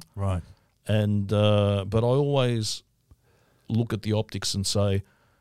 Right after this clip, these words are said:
Speaker 2: when we do something, who are we doing it for? What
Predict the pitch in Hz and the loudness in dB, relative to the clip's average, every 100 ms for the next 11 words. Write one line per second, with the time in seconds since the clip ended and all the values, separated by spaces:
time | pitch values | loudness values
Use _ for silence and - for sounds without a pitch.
0 | _ _ 95 98 135 143 113 95 98 90 | _ _ -4 0 2 2 0 0 -2 -2
1 | 90 85 87 104 - 110 120 131 104 90 | -4 -4 -4 -4 -6 -4 -2 0 -2 -4
2 | 95 92 90 - 85 87 95 _ _ _ | -4 -6 -8 -10 -8 -8 -8 _ _ _
3 | - 85 92 95 | -12 -4 -2 -2